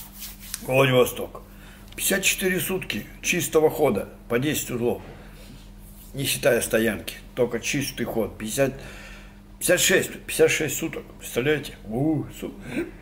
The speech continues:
до экватора по третьему градусу. По самому экватору нельзя ходить,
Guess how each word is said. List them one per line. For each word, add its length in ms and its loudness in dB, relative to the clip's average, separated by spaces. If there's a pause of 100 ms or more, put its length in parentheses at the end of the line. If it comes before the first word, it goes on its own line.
(420)
до 320 4
экватора 520 2
по 120 2
третьему 420 -2
градусу. 400 4 (540)
По 100 -4
самому 520 4
экватору 460 4
нельзя 280 0
ходить, 440 -2